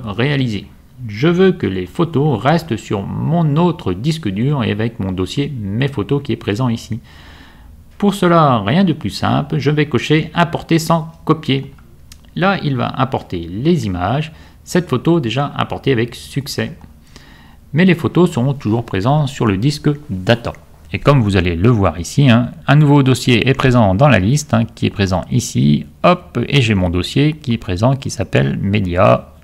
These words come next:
Michael, Data, hop, et mes photos. Donc il a gardé l'option ici, et il a gardé les photos dans le dossier mes photos. Ensuite, bien sûr, à vous de taguer les images en fonction de vos importations.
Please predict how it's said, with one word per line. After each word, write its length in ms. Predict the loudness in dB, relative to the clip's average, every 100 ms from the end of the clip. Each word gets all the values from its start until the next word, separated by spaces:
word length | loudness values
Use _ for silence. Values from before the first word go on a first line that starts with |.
| -6
Michael, 580 | -6 -4 -2 0 0 -4
Data, 720 | -6 -2 -4 0 2 4 2 -12 -20 -20 -20 -20 -14 -2
hop, 220 | -2 0
et 160 | -2 0
mes 300 | 2 4 4
photos. 480 | 4 4 4 2 4
Donc 260 | 4 4
il 80 | 2
a 120 | 2
gardé 320 | 4 4 4 2
l'option 500 | 2 0 0 0 2
ici, 380 | 0 2 4
et 80 | 4
il 60 | 2
a 60 | 2
gardé 340 | 2 2 2
les 180 | 2 0
photos 340 | -2 -2 0
dans 120 | 2
le 160 | 2 0
dossier 400 | -2 -4 -2 -2 -4 -14 -16 -16 -16 -18 -20 -8
mes 300 | -2 2 4
photos. 320 | 4 0 -4 -12 -16 -20 -20 -20 -20 _ -20 -20 -20 -20 -20 _ _ _ _ _ _ -4
Ensuite, 320 | 0 2 2 2
bien 140 | 0
sûr, 260 | 0 -4 2
à 80 | 2
vous 260 | 4 2 2
de 140 | 0
taguer 420 | 0 -2 -2 -4
les 260 | 0 0 0
images 300 | 2 2 0
en 80 | -2
fonction 320 | -4 -2 0
de 80 | 2
vos 260 | 2 0 -4 -4 2
importations. 640 | 2 2 -2 -4 -2 -2